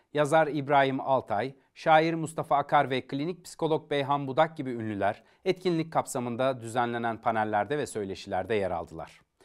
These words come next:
Bu buluşmalar Türk kültürünü farklı yönleriyle ele alırken, Türkçe'ye gönül vermiş Avrupalılarla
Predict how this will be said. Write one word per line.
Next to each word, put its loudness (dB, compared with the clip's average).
Bu 4
buluşmalar 2
Türk -6
kültürünü -2
farklı 0
yönleriyle 0
ele -2
alırken, -2
Türkçe'ye 0
gönül 0
vermiş 4
Avrupalılarla -2